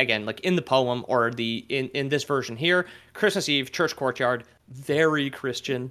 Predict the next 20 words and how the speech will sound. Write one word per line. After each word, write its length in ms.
obviously, 680
where 180
you're, 200
like, 240
divinely 540
ordained 540
to 60
be 120
king 220
of 100
all 160
England. 400
And 460
obviously 300
it 60
takes 180
place 240
on 120
Christmas 360
Eve, 280